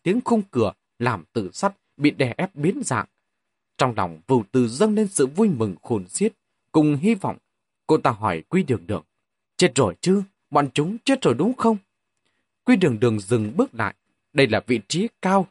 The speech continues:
trên cồn cát, tầm mắt coi như rộng rãi, dõi mắt nhìn chung quanh. Dưới ánh trăng, từng mảnh cát lớn, vậy mà lại phản chiếu lại ánh sáng, tựa như tuyết trắng.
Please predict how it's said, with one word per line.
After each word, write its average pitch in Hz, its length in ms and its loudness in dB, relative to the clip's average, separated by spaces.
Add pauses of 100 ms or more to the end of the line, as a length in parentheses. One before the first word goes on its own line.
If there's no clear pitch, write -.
(140)
trên 104 320 0
cồn 98 280 0
cát, 156 180 -6 (380)
tầm 160 180 2
mắt 247 180 0
coi 214 140 2
như 196 140 2
rộng 98 340 -4
rãi, 131 280 -8 (420)
dõi 117 220 2
mắt 190 240 0
nhìn 95 160 -4 (120)
chung 131 260 -6
quanh. 135 200 -6 (400)
Dưới 123 200 2
ánh 165 220 0
trăng, 139 220 -4 (320)
từng 151 180 2
mảnh 120 180 0
cát 196 280 -4
lớn, 185 240 0 (320)
vậy 117 220 2
mà 104 240 -2
lại 104 120 -2 (100)
phản 90 300 -6
chiếu 190 260 -2 (100)
lại 110 140 -2
ánh 151 160 -6
sáng, 180 300 -10 (340)
tựa 147 100 4
như 107 320 0 (100)
tuyết 208 260 -2
trắng. 170 200 -10